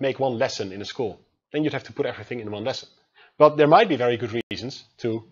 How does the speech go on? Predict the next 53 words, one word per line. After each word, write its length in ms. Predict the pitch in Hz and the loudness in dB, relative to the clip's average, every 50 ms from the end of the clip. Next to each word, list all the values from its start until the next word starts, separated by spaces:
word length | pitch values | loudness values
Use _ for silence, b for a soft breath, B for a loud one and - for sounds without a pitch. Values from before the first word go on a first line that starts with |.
| _ _ _ | _ _ _
have 180 | - 127 120 - | -4 -4 -2 -2
several 420 | - - 202 - - 131 120 - | 0 0 0 0 0 0 -2 -2
separate 340 | - - - - 123 104 98 | -4 -6 -6 -6 -6 -6 -8
lessons. 400 | 98 90 - - - - - - _ b b b b | -8 -10 -12 -14 -16 -18 -20 -20 _ b b b b
For 80 | b 151 | b -2
example, 380 | 135 - 113 104 110 107 208 | 0 0 0 -2 -2 -2 -4
if 100 | 220 - | -2 0
you 80 | - 127 | 0 0
have 100 | 110 104 | 0 0
one 140 | 110 110 104 | -2 -4 -6
big 180 | 90 92 - | -6 -8 -6
lesson, 320 | - 165 - - 135 127 127 - B B B B | -4 -6 -4 -4 -6 -6 -8 -10 B B B B
the 80 | 127 113 | -8 -4
teacher 360 | - 156 151 - - 147 123 | -2 -2 -2 0 0 0 2
might 220 | 117 113 107 104 | 2 0 0 0
get 120 | 113 113 107 | -2 -2 -4
into 200 | 104 95 - 95 | -4 -8 -10 -6
time 240 | - 151 165 170 | -2 -2 -2 -2
problems 460 | 151 - 131 117 123 117 110 110 - - B B B B | -2 -2 -2 -2 -2 -4 -8 -10 -14 -20 B B B B
and 160 | 202 208 165 | -2 0 0
they 60 | 135 | 0
might 240 | 123 113 107 104 110 | 0 -2 -2 -4 -2
drop 180 | - 127 123 - 87 | -2 -2 -2 -2 -2
out 160 | 107 107 - | -6 -6 -6
half 180 | 110 113 110 | -6 -6 -6
the 80 | - 120 | -6 -4
content. 400 | - 160 139 - 87 78 - - _ _ _ b b b | -4 -4 -4 -4 -8 -16 -20 -20 _ _ _ b b b
So 160 | b - - 117 | b -4 -2 0
your 160 | 117 113 - | 0 0 0
fidelity 540 | - 131 117 131 139 135 - 110 95 90 - _ - | -2 -2 0 0 0 0 -2 -6 -10 -10 -12 _ -12
would 100 | 101 90 | -12 -12
decrease. 440 | 104 - - 95 82 - - - - _ _ _ _ _ _ _ _ _ _ _ _ _ _ _ _ _ _ _ - | -10 -10 -10 -10 -10 -10 -14 -20 -20 _ _ _ _ _ _ _ _ _ _ _ _ _ _ _ _ _ _ _ -8
On 80 | 143 123 | 0 4
the 100 | 139 180 | 6 6
other 120 | 240 185 | 6 4
hand, 280 | 113 98 95 117 - - _ _ _ _ _ _ _ B B B B B | 2 -2 -6 -10 -12 -16 _ _ _ _ _ _ _ B B B B B
if 120 | 175 143 117 | -2 -2 0
you 80 | 117 | -2
have 160 | 110 110 101 | -4 -4 -6
more 140 | - 107 104 | -6 -8 -6
sessions, 500 | - - 233 226 - 160 143 - - - _ _ b b b | -4 -2 -2 -2 -2 -6 -8 -8 -12 -16 _ _ b b b
students 360 | b - - 233 247 226 143 135 | b -6 -2 -2 0 -2 -2 -2
might 160 | 123 110 101 | -2 -4 -2
drop 180 | 123 113 101 | -4 -6 -4
out, 280 | 101 90 80 76 - - | -6 -8 -10 -10 -14 -18
so 140 | - - 135 | -8 -4 -2
they 120 | 123 120 117 | -2 0 -2
might 180 | 117 113 113 | -2 -4 -6
only 180 | 113 113 113 110 | -6 -6 -6 -4
get 140 | - 120 107 | -4 -4 -2
half 200 | 123 127 120 139 | -2 -2 -2 -2
your 80 | 139 | -4
intervention. 420 | 131 127 143 185 196 160 - - | -6 -6 -6 -6 -6 -6 -8 -10